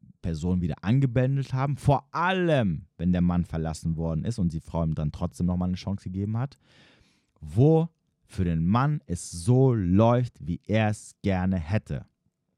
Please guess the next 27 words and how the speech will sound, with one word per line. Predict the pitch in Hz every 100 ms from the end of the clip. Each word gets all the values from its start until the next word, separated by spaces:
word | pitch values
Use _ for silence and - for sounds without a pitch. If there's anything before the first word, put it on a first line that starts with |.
| _ -
Wo | 87
die | 90 95
Dynamik | 90 92 117 151 165 156 - _ _ _ _ _ _ _
so | 82 82 95 147 156 -
ist, | 135 151 -
dass | 82 -
die | 143
Frau | - - 120 135 135 139 _ _ _
und | 143 143 135 -
der | 95
Mann | 90 104 107 110 _
glücklich | - 95 - 73
sind. | - - - _ _ _ _ _ _ _ _
Es | -
sind | 80 - -
immer | 160 180 160 156
die | - 85
Männer, | 107 123 127 120
die | 101 80
wie | 85
Hunde | 76 98 127 147 135 120 107
hinterherlaufen, | 101 95 82 85 98 92 69 65 - - - _ -
die | -
komplett | - 85 - 92 -
betaisiert | 80 78 71 73 85 160 -
worden | 123 131 135 123
sind, | 127 131